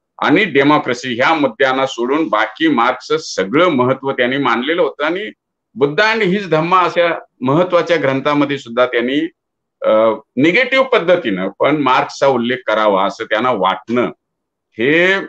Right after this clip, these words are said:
राबणाऱ्या बहुजन समाजातल्या आयुष्याच्या दुःखमुक्तीसाठी त्यावेळच्या कामगार चळवळीने शेतकऱ्यांच्या चळवळीने जी कामं केली ते trace करणार आहे हे आपण,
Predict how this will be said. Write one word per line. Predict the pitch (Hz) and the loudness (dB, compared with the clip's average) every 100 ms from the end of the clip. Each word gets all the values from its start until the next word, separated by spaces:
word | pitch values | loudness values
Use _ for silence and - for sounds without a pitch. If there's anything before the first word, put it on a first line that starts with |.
| - _ _ _ - | -14 _ _ _ -4
राबणाऱ्या | 107 117 127 156 165 160 | 0 2 2 2 2 2
बहुजन | 135 147 165 | 2 2 -2
समाजातल्या | 147 143 147 147 143 156 | -2 0 0 -2 0 0
आयुष्याच्या | 127 143 147 151 143 156 | 2 0 -2 -4 0 -2
दुःखमुक्तीसाठी | 117 135 - 170 131 127 - 147 135 127 156 165 | -2 -8 -2 0 0 -4 -8 -6 -4 -4 -2 -4
त्यावेळच्या | 127 131 143 143 139 151 | 0 0 2 0 0 -2
कामगार | 160 123 117 139 147 | 0 -2 0 -2 -2
चळवळीने | 139 131 131 135 139 160 | -2 -2 0 -2 0 -2
शेतकऱ्यांच्या | 160 110 - 139 143 147 | -2 -8 -4 -4 -2 -4
चळवळीने | 147 131 123 135 151 156 | -4 -2 -2 0 -2 -4
जी | 147 | -6
कामं | 160 117 117 147 | -4 -2 0 -2
केली | 160 139 151 | -4 -6 -6
ते | 165 170 190 | -4 -2 -2
trace | 202 _ 170 220 226 | -4 _ -2 -2 -2
करणार | - 135 127 117 | -4 -2 0 0
आहे | 107 117 | 0 -2
हे | 117 | 0
आपण, | 123 117 123 127 | -2 0 0 -2